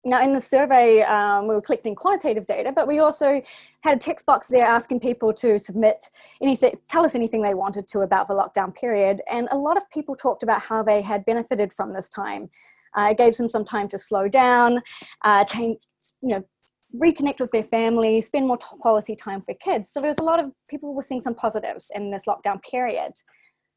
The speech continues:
Where you do find changes or declines in well-being, however, is for specific groups of people. Right, so in particular, we found declines in family well-being, um, among low-income families, uh, and among single parents.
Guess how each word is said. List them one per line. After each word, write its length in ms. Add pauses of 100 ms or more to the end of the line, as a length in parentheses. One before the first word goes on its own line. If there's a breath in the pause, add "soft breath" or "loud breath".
(160)
Where 280
you 280
do 240
find 340
changes 500
or 120
declines 480
in 120
well-being, 480
however, 460
is 260
for 280
specific 500
groups 240
of 160
people. 340 (640)
Right, 200
so 80
in 100
particular, 640
we 100
found 300
declines 400
in 80
family 280
well-being, 600 (540 soft breath)
um, 420
among 480
low-income 580
families, 540 (240)
uh, 400
and 320
among 240
single 260
parents. 720